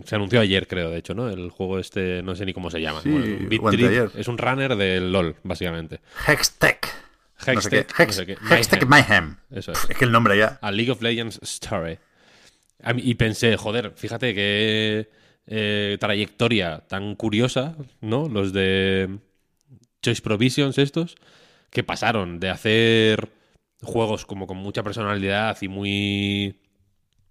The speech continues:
Speaker 1: curiosos y muy re-, reseñables, ¿no? Eh, los Beat Trip, que, que de ahí salió,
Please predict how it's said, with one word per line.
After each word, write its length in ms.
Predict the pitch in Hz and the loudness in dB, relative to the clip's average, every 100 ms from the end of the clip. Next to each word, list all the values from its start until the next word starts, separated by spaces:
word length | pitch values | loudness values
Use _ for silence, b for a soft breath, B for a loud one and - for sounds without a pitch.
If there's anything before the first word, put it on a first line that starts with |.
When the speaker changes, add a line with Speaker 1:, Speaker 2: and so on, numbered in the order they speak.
| _ _ _ _ _ - - | _ _ _ _ _ -20 -12
Speaker 1:
curiosos 580 | 107 98 107 117 110 98 | -6 0 2 2 0 -2
y 40 | |
muy 380 | 101 107 107 104 | 0 2 2 0
re-, 400 | 101 101 101 98 | -2 -4 -6 -6
reseñables, 760 | 107 101 95 107 120 131 143 110 | -8 -6 -2 2 2 2 0 0
¿no? 200 | 131 - b b b b - | -4 -4 b b b b -8
Eh, 340 | 113 98 90 87 | -4 -2 -2 -4
los 220 | 87 92 | -8 -2
Beat 240 | 104 107 | -2 -2
Trip, 380 | 113 110 110 - _ _ _ _ _ _ _ _ _ _ _ - | 0 2 2 0 _ _ _ _ _ _ _ _ _ _ _ -10
que, 260 | 98 82 78 | -8 -8 -6
que 140 | 90 | -6
de 60 | 85 | -4
ahí 120 | 87 | -6
salió, 560 | 90 85 87 85 85 | -6 -6 -6 -6 -10